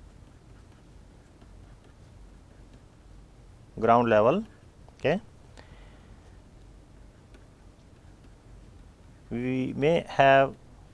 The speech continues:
or the catchment may experience certain amount of rainfall. Okay.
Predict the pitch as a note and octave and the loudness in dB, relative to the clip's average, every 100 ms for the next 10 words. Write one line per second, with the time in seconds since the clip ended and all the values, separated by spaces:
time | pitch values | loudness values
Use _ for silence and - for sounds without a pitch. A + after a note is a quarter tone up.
0 | - B2 A#2+ A2+ C3 C#3+ D#3 C3+ C3+ - | -8 -2 -2 0 2 2 0 -4 -4 -8
1 | - - - - - - - B2+ A#2+ G#2+ | -20 -20 -20 -20 -20 -20 -10 -2 -2 -4
2 | - D3+ C3+ B2 A#2+ - - - - B2+ | -4 -2 0 0 -2 -6 -18 -20 -6 -4
3 | B2 C3 B2 A#2 A2 C3 G3 - - - | -2 -2 0 0 2 2 2 -2 -20 -20
4 | - - - - - - - - A2+ C3+ | -20 -20 -20 -20 -20 -20 -20 -14 -2 -2
5 | D3 - F#2+ F#2+ - - - A2+ - G3+ | 0 -2 -2 -4 -18 -20 -18 -12 -2 -2